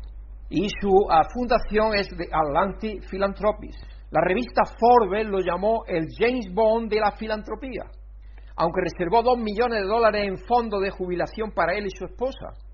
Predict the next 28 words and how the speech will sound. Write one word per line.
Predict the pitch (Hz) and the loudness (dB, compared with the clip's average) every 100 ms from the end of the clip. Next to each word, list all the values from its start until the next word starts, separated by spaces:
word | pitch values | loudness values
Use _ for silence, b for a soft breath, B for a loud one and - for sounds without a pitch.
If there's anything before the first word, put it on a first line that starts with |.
| - - - - | -18 -18 -18 -12
Elga. | - 190 165 - 92 - - - - - - b b | 0 2 2 -2 -10 -12 -18 -18 -18 -18 -18 b b
Regaló | - - 196 180 180 247 277 - - | -8 -2 2 4 6 8 8 4 2
un | 285 320 - | 4 4 -4
trescientos | 190 185 - 269 277 254 - | -6 -6 -4 -4 -4 -8 -6
setenta | 214 208 202 | -6 -6 -6
y | 196 | -10
cinco | 208 202 - | -10 -8 -2
mil | 196 262 240 | -2 -4 -6
por | - 170 160 - | -2 -2 -2 -6
cien, | 262 220 185 - - - - - - - | -4 -2 -4 -12 -14 -16 -16 -16 -16 -14
trescientos | 135 123 196 233 240 233 | -12 -12 -10 -10 -10 -14
setenta | 196 185 170 | -12 -10 -10
y | 160 | -12
cinco | 170 147 | -10 -8
mil | 151 202 - | -6 -6 -6
por | 156 135 - | -6 -6 -8
cien, | 190 139 165 b b b b | -8 -8 -10 b b b b
más | 139 175 277 311 - | -4 2 2 2 -4
que | - | -6
su | 190 208 | -6 -4
patrimonio | - 160 151 160 196 185 | -2 -2 -2 -6 -4 -4
neto. | 160 127 104 - - - - b b b | -4 -6 -8 -14 -16 -16 -16 b b b
En | 175 | 0
dos | 180 185 | 4 4
mil | 277 254 | 4 4
veinte, | 226 208 185 220 - | 4 2 0 -2 0
Atlantic | 165 175 247 254 - | 2 4 2 0 -6
Philanthropies | 220 190 185 185 139 123 | -2 -2 2 0 0 -8